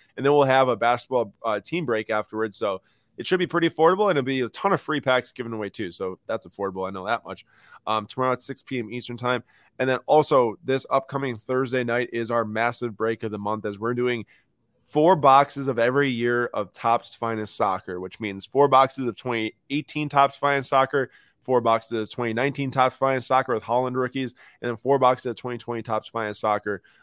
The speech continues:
uh, with the loaded rookie class. It's gonna be super fun time. Um, that's twelve boxes. That's twenty-four different autographs, and it's gonna be a super unique way to hopefully buy packs. So you have to come and see how that's gonna be done, and we're gonna give away a couple different slabs too, or a couple different cards, and, uh,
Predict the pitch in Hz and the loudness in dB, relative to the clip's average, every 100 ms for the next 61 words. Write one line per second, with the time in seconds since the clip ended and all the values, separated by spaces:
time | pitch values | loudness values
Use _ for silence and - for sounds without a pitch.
0 | - 92 95 - 107 113 120 107 101 98 | -10 -8 -8 -10 -8 -4 -4 -4 -6 -10
1 | 95 101 98 - _ _ - 107 135 120 | -8 -4 -4 -6 _ _ -18 -10 -6 -4
2 | 135 113 - 120 110 113 107 - _ _ | -6 -6 -4 -4 0 -2 -2 -8 _ _
3 | _ 101 104 104 90 - 104 - 135 123 | _ -4 -2 -4 -8 -8 -8 4 6 8
4 | 117 117 - 117 113 - - 135 131 131 | 8 4 0 -8 -8 -10 -6 -4 0 0
5 | 123 120 110 113 110 113 110 - - 110 | -2 -2 0 0 2 2 2 -2 -8 -8
6 | 104 98 120 113 107 - 113 113 110 110 | -6 -6 -6 -4 -4 -6 -6 -6 -4 -6
7 | 107 - 104 107 107 110 110 117 - 127 | -8 -4 -2 0 2 2 0 -6 -2 0
8 | 117 127 131 143 131 - 123 113 117 120 | 4 2 6 6 6 2 0 2 0 -4
9 | - 135 127 - 139 135 135 139 151 147 | -6 -6 -6 -6 -2 2 2 0 -2 -4
10 | 143 151 151 - _ - 131 131 139 135 | 0 0 0 -6 _ -8 -4 -2 0 0
11 | 127 127 127 117 - 123 123 117 113 - | 2 4 4 2 -2 -6 -6 -8 -8 -2
12 | 113 113 104 - 113 110 104 113 113 107 | 0 0 -2 -6 -2 -2 -4 -10 -10 -12
13 | 101 110 113 107 113 104 98 | -6 -2 -2 -2 -6 -6 -8